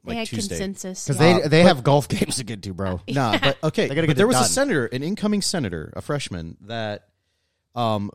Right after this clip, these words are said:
Speaker 2: for those of you that don't know, you don't have to swear on a Bible. You can swear on anything that has
Speaker 1: Oh.
Speaker 2: personal or cultural significance.
Speaker 3: Oh.
Speaker 2: Bro went to the Library of Congress.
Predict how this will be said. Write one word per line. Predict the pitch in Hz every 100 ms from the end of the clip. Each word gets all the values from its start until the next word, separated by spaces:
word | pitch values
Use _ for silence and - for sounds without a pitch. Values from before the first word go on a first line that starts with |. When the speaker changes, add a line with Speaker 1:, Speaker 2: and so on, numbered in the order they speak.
| _ -
Speaker 2:
for | 139
those | 135 220 196
of |
you | 185
that | 160
don't | 139 143
know, | 139 123 117
you | 120
don't | 127 127
have | 135 -
to |
swear | - 127 117
on | 104
a | 95
Bible. | 113 117 85 69
You | 98
can | 110
swear | 110 - 117
on | 90 -
anything | 113 147 170 151
that | 113
has | 110 -
Speaker 1:
Oh. | 233
Speaker 2:
personal | 139 - 147 151 -
or | 107
cultural | - - 135 - 139
significance. | - 123 147 107 98 90 - _ _
Speaker 3:
Oh. | 339 320 - - -
Speaker 2:
Bro | 135 254 185 107 135 _ _ _ - - - - -
went | 160 156
to |
the | 120
Library | 95 135 196 190 180
of | 180
Congress. | - 175 160 92 - -